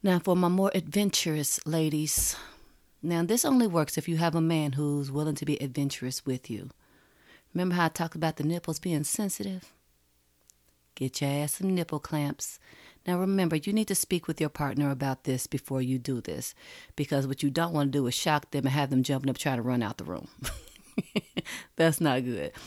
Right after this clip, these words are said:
So have a conversation with them about what they like and what they don't like. And for those who already own this stuff, you already know what I'm talking about.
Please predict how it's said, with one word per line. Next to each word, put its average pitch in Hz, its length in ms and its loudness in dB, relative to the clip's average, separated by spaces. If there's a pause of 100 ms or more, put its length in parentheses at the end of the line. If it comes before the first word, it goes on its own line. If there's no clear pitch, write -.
(160)
So - 160 2
have 180 200 8
a 190 40 2
conversation 170 680 2
with 139 100 -2
them 131 140 2
about 123 320 0 (380)
what 139 600 0 (160)
they 135 240 0
like 127 240 -2
and 131 100 2
what 120 120 -2
they 120 140 -2
don't 120 260 -2
like. 117 220 -4 (300)
And 135 100 -2
for 131 120 -2
those 175 460 2
who - 100 0
already 180 380 2
own 220 200 4
this 220 140 2
stuff, 220 460 4
you 190 180 -2
already 135 380 2
know 151 240 2
what 202 120 2
I'm 240 120 0
talking 143 400 -2
about. - 220 -8